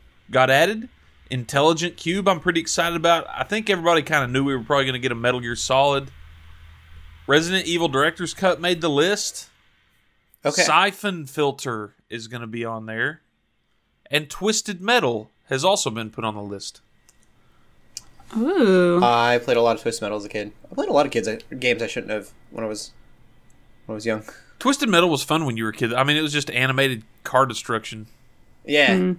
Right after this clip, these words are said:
Speaker 1: Except for, I can't remember the guy's name now, the, the dude that rides a motorcycle.
Speaker 2: I can't remember. Daryl Dixon.
Speaker 1: <laughs> Yeah, that guy.
Speaker 2: <laughs>
Speaker 1: Uh, I'm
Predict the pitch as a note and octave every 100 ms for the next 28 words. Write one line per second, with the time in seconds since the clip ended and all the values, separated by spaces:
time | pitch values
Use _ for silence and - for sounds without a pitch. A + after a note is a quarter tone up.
0 | - - - C#3 G3 F#3 F3 C#3 A#2+ A2
1 | G#2+ _ _ _ - - - C#3+ A2+ B2
2 | A2+ A#2 A#2+ A#2 C3 B2 A2+ A2+ G2+ E2+
3 | A2+ B2 A#2 A2+ A#2+ B2 A#2+ A#2+ - G#2
4 | A2+ G#2+ _ _ _ _ _ _ _ _
5 | _ _ _ _ _ _ _ _ B2+ -
6 | B2 - A#2+ A#2 A#2+ A2+ - _ _ _
7 | _ _ _ _ _ B2+ B2 C3 B2+ A2+
8 | A#2 B2+ A#2 A2+ _ _ _ _ _ _
9 | _ - C3+ C#3 A#2 - - A#2+ A#2 G#2+
10 | - - - - - D#3+ D#3 D#3 - -
11 | - - - _ - _ - D3+ F#3+